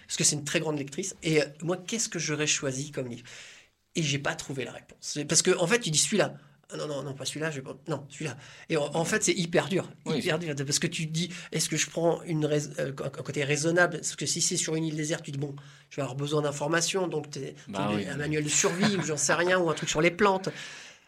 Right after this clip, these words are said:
Speaker 1: Ah oui, mais alors si c'est pas sur une idée, alors, toi tu te mets mille questions et en
Speaker 2: Ouais,
Speaker 1: fait t'as
Speaker 2: bien
Speaker 1: pas de
Speaker 2: sûr.
Speaker 1: réponse.
Speaker 2: Bien sûr, c'est là où il faut prendre la question, euh, sous, en fait c'est pas vraiment l'île déserte qui est important, c'est vraiment plus le truc, bah, si tu viens en sauver trois, mais ça finit par être un top trois.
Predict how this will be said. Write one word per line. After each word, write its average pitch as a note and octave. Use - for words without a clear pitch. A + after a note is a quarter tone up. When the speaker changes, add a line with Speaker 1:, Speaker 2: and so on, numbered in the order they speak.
Speaker 1:
Ah E3+
oui, F#3+
mais F3
alors C#3+
si G3
c'est -
pas A3
sur F3
une F3+
idée, F3
alors, D#3+
toi -
tu E3+
te -
mets E3
mille G#3+
questions F#3
et -
en -
Speaker 2:
Ouais, -
Speaker 1:
fait F#3
t'as -
Speaker 2:
bien -
Speaker 1:
pas D#3
de C#3
Speaker 2:
sûr. C3
Speaker 1:
réponse. A#2+
Speaker 2:
Bien A2
sûr, A2
c'est -
là A#2
où A#2+
il A2+
faut G2+
prendre G2+
la F#2+
question, G#2
euh, F2+
sous, F2+
en -
fait G2+
c'est -
pas F#2
vraiment F#2
l'île F#2
déserte F#2
qui -
est -
important, G2
c'est -
vraiment F#2+
plus -
le G2+
truc, G#2+
bah, F2+
si -
tu -
viens G#2
en F#2+
sauver F#2+
trois, A#2
mais F#2
ça -
finit G2+
par F2+
être F#2
un F#2
top -
trois. G#2